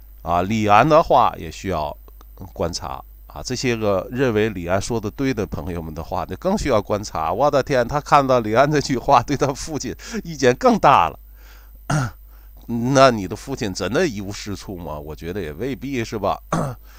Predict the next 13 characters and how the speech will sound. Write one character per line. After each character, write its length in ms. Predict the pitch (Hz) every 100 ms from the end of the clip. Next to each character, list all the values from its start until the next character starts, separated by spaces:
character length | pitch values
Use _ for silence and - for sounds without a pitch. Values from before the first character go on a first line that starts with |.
| -
世 180 | - 185
界 100 | 185
上 140 | 170
最 160 | 147 175
坏 280 | 165 165 143
的 100 | 127
东 180 | 139 143
条 200 | 143 135
英 200 | 139 139
机 320 | 131 135 123
啊， 160 | 101
什 160 | 95 107
么， 220 | 110 107